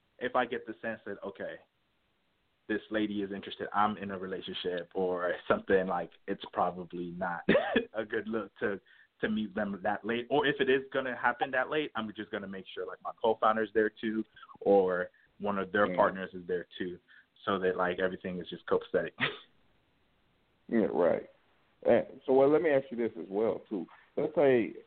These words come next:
Speaker 2: let's say you got your avid listener listening to the show tonight, and it's like, "Yo, this, this sounds like something I wanna be a part of." What steps? First of all, is there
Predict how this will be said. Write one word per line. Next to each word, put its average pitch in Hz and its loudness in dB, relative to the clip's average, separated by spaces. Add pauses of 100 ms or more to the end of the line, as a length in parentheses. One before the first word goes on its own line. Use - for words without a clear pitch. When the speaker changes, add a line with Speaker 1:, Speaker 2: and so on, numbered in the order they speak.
Speaker 2:
let's 127 -2
say 135 2
you 120 2
got 107 4
your 73 0
avid 80 -2 (500)
listener 76 -2 (260)
listening 78 -4
to - -10
the 73 -6
show 73 -2
tonight, 71 -4
and 76 -6
it's 71 -14
like, 64 -4
"Yo, 85 -2 (500)
this, 95 0
this - -12
sounds 85 4
like 82 2
something 85 4
I 80 4
wanna 78 2
be 69 -2
a - 0
part 101 4
of." - -2 (600)
What 139 4 (140)
steps? 120 4 (640)
First 135 6
of 107 -2
all, 90 2 (200)
is 90 -6
there 98 2